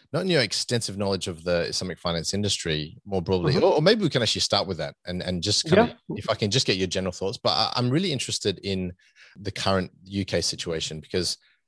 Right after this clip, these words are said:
Speaker 1: you know, as you know, I've, I've written that book about, you know, a comparison between Australia,
Speaker 2: Yes.
Speaker 1: Islamic finance in
Speaker 2: Yeah.
Speaker 1: Australia and the U K.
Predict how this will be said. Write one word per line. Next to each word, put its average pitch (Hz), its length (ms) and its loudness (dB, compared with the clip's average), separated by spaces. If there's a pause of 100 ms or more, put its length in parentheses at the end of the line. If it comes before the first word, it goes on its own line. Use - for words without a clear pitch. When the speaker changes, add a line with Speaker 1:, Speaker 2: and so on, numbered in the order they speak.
(120)
Speaker 1:
you 117 100 0
know, 104 80 4
as 110 160 4
you 110 80 4
know, 104 80 6
I've, 90 100 4
I've 87 180 2
written 107 160 0
that 85 180 0
book 98 160 -2
about, 82 300 -2 (180)
you 101 100 -2
know, 92 80 4
a 80 60 0
comparison 90 480 0
between 82 280 -4
Australia, 85 440 0
Speaker 2:
Yes. 151 80 6
Speaker 1:
Islamic 123 160 -2 (120)
finance 82 260 -6
in 139 80 -2
Speaker 2:
Yeah. - 20 -2
Speaker 1:
Australia 120 240 -6
and 85 80 -4
the 80 60 -6
U 76 60 -6
K. 90 320 0